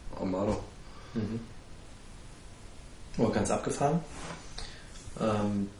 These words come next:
Speaker 2: die Ducky. Ähm, also in, in, in, in Spanien wird es häufig gemacht, dass du einen, so einen Kaffee
Speaker 1: Likör
Speaker 2: mit
Speaker 1: dazu.
Speaker 2: Milch
Speaker 1: Ach so, okay.
Speaker 2: auf Eis trinkst.
Speaker 1: Hm,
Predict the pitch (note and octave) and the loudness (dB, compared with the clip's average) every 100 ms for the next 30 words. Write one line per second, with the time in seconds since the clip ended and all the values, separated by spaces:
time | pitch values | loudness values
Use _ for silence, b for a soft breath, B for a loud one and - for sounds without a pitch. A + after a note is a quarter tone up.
0 | - - G#2 G#2 E3 E3+ - - - - | -6 0 2 6 6 6 2 -10 -10 -12
1 | - - B B B B - - - A#2 | -10 -10 B B B B -12 -12 -2 6
2 | A2+ A2 A2+ - - - - - - - | 8 10 8 4 0 -10 -12 -12 -12 -12
3 | - - - - - - - - - - | -12 -12 -12 -12 -12 -12 -12 -12 -12 -12
4 | - - - - - - - - B2 A#2 | -10 -10 -10 -12 -12 -12 -8 4 10 10
5 | A2 A2 G#2+ A2 G#2 G2 F#2+ - G2+ G2 | 10 6 2 2 2 0 -2 -4 -4 4
6 | A2+ A#2 B2 A#2 A2+ A2+ - A2+ A#2 G#2+ | 8 12 12 10 8 4 6 6 6 2
7 | G#2 G2+ - - G2+ G#2 G2 F#2+ G2+ G2 | 2 0 0 0 2 4 4 2 0 -2
8 | - G2 - A2+ B2+ - - - - - | 0 0 6 8 8 4 -8 -12 -10 -10
9 | - - G2 F#2+ - - A#2 A2+ A2 A2 | -10 -2 2 2 2 4 8 8 10 12
10 | B2+ C#3 - - - G2+ G2+ - - - | 12 10 0 -8 -4 -2 0 -2 -4 -10
11 | - - G#2+ - G#2+ A2 - - G2 - | -8 0 4 6 6 6 4 4 0 -2
12 | - - - - - - G#2 G2 F#2 | -6 -10 -12 -12 -12 -4 6 8 8